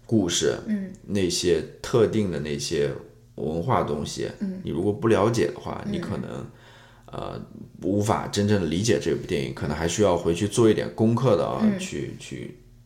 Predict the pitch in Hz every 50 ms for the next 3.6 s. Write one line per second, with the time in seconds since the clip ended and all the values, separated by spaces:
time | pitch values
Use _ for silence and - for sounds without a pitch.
0 | - - - - 80 73 69 80 78 78 87 101 101 73 - - - 85 - 87
1 | - - - 73 71 73 95 82 87 - - 82 64 62 - - - - - 202
2 | 190 - - - - - - - - - _ _ - - 98 101 - - 120 110
3 | 113 120 113 107 104 101 92 85 82 82 82 85